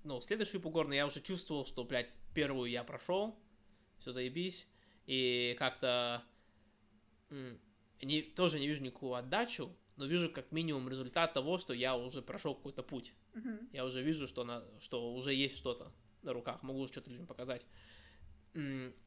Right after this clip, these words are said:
Speaker 1: и, короче, мы вчера <clears throat> обсуждали, <clears throat> ну, я плачу щас деньги на рекламу за эквайринг.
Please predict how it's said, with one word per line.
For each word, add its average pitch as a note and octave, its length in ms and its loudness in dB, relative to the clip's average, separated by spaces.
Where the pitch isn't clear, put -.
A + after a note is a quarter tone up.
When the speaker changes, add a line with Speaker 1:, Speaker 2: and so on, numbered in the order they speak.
Speaker 1:
и, B2+ 720 2
короче, C#3+ 260 0
мы C#3+ 100 0
вчера C3 520 2
<clears throat> D#3+ 120 -8
обсуждали, C#3+ 640 6
<clears throat> - 1400 -6
ну, F3 220 6
я B2 240 8
плачу C#3 240 -2
щас C3 160 0
деньги C3+ 220 0
на B2 120 0
рекламу D#3+ 500 0
за C3 120 0
эквайринг. A#2+ 380 0